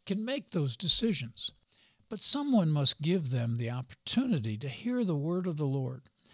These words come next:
to help them make that decision. So this was the Sunday after the inauguration, which we knew, we knew would issue in a new era in the country. And Dad was hoping and praying that the youthful president, and remember,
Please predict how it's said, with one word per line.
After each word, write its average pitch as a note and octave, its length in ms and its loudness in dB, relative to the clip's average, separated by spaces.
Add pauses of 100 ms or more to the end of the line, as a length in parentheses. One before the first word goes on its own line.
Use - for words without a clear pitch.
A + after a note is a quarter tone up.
(140)
to G#3 140 2
help G#3+ 340 0
them A2 240 0
make C3+ 240 -2
that - 220 -6
decision. - 580 -2 (960)
So - 260 2
this B3+ 300 -2
was F#3+ 160 0
the C#3+ 140 -10
Sunday G3 540 2
after C#3+ 440 -4
the C3+ 160 0
inauguration, A2+ 840 -4 (520)
which G3+ 260 -4
we G#3 100 4
knew, A3 560 4 (760)
we G#3 380 2
knew C#4 240 4
would E3+ 240 0
issue F3 500 0
in D3 200 0
a B2 80 0
new E3 280 2
era C3+ 460 -2 (260)
in E3 200 0
the C3 100 0
country. - 560 -6 (680)
And G3 120 4
Dad B3+ 280 2
was D#3+ 160 2
hoping F#3 520 2
and B2+ 160 0
praying B2+ 500 0
that C3 160 -2
the D#3+ 120 0
youthful F#3 460 0
president, B2 680 -6
and D#3+ 140 -2
remember, D3+ 460 2